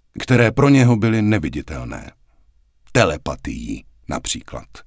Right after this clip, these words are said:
Nebo věřila, že stačí myslet pozitivně, vyzařovat pozitivní emoce. A taky svět bude pozitivní.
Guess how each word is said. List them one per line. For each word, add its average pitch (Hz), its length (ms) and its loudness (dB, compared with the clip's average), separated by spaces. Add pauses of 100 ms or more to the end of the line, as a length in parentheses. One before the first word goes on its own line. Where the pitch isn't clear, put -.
(760)
Nebo 170 240 4
věřila, 135 380 4
že 110 120 0
stačí 120 340 0
myslet 110 340 0
pozitivně, 78 720 -2 (500)
vyzařovat 101 520 2 (140)
pozitivní 98 640 2
emoce. 90 420 -2 (720)
A 139 120 -4
taky 156 220 -2
svět 123 380 2
bude 69 260 -6
pozitivní. 58 720 -10